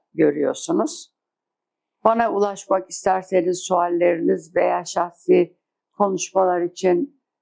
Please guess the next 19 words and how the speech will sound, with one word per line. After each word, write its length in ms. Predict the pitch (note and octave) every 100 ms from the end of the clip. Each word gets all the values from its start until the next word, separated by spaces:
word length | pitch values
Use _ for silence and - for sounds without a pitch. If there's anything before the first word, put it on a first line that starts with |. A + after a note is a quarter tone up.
| _ -
bir 240 | F3 D#3+
randevu 440 | F3 F#3 F#3 F3+
istiyorsanız, 800 | F#3 - - D#3+ D#3 D#3 D3+ D#3
kitap 360 | - - F#3 F3+
istiyorsanız 680 | E3+ - D#3 D3+ E3 G3 C4
aşağıda, 640 | - F#3 F#3+ F3 E3+ G3 - _ _ _ _ _
e, 60 | - E3 D#3+ D#3 D#3 D3+ - - - - - -
bu, 560 | - A3 E3+ E3+ D#3+ - - - A#3+
benim 360 | F#3+ F3 F#3+ _ _ _ _ _
sekreterimle 1040 | - E3+ D#3+ E3+ E3 F3+ E3+ D#3 D#3 G3+
bağlantı 520 | B3 E3 D#3 D#3 G3+
kurabilirsiniz. 880 | - D3 C#3 B2+ - - D3 F3 - _ _ _ _ -
Telefonu 440 | D3+ C#3+ C3+ D#3
orada. 420 | F#3+ C#3+ A#2+ - - _ _ _ _ _ _ -
Evet, 340 | G#3 - - -
ben 160 | F#3 F#3
şimdi 400 | - G3 G3+ A3
soruları 560 | G#3+ F#3 F#3 F3 E3
alayım. 400 | D3 C#3 E3+ D4+